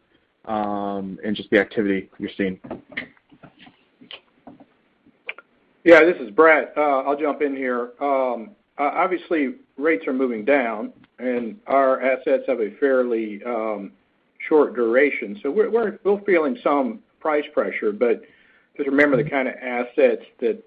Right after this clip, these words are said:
Speaker 2: uh, we go after tend to have a, a higher yield. So, uh, yeah, there's some price pressure. There's a lot of liquidity in the market. Um, we're not chasing a down market, but, uh,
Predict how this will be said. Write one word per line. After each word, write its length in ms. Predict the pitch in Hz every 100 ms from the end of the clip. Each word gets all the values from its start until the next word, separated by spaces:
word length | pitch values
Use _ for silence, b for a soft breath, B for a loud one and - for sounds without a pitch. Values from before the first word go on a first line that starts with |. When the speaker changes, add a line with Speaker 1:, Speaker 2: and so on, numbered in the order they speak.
| 131
Speaker 2:
uh, 600 | 113 110 104 101 - 110 120
we 200 | 123 127 127
go 220 | 127 110
after 360 | 107 - 104 101
tend 220 | - 117
to 80 | 110
have 220 | 120 110
a, 200 | 98 -
a 120 | 110 110
higher 280 | 120 107
yield. 400 | 98 110 107 110 -
So, 300 | 117 110 98 b b b _
uh, 300 | 120 113 107 104 -
yeah, 180 | 147 151 -
there's 140 | 147
some 100 | 135
price 240 | 127 135 127 -
pressure. 360 | 131 123 143
There's 180 | 120 110
a 40 |
lot 140 | 120 120
of 60 |
liquidity 420 | 120 104 139 123 120
in 60 |
the 60 | 113
market. 560 | 113 117 113 120 104 - -
Um, 460 | 107 104 101 98 - _ _ _
we're 80 | 117
not 200 | 120 107
chasing 440 | - 123 123 127 113
a 60 |
down 300 | 104 113 110
market, 460 | 104 107 107 120 - -
but, 300 | 104 - 107
uh, 340 | 98 95